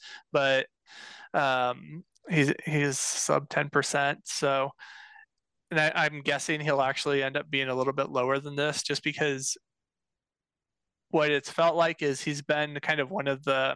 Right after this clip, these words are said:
sharper plays the last few weeks with, uh, Waller being out, but he just continues not to really do that well. So I feel like his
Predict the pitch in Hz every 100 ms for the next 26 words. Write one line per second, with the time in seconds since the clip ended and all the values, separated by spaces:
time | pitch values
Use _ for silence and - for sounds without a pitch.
0 | 147 _ _ - - 139 180 175 - 180
1 | 185 190 190 - 190 180 180 - - 185
2 | 185 190 185 - 185 180 - 180 170 165
3 | 165 165 165 175 170 170 165 165 160 -
4 | 143 135 - - - - - - 160 151
5 | 147 - - 143 147 139 131 143 135 -
6 | 147 135 135 135 131 131 131 143 _ _
7 | - 143 147 165 165 165 165 170 160 156
8 | 135 131 139 - 160 165 151 139 - -
9 | - - - - - _ - 139 131